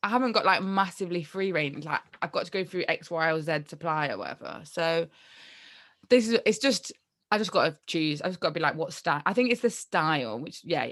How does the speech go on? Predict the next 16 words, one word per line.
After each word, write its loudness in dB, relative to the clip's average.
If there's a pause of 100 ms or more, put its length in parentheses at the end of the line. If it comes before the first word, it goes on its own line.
(100)
I've -2
got -2
some -4
Pinterest -6
boards -10
around, -10
like, -10
kitchens -14
and -14
stuff, -12 (100)
but -4 (640)
it's -6
a -12
difficult -4
one 0
because -8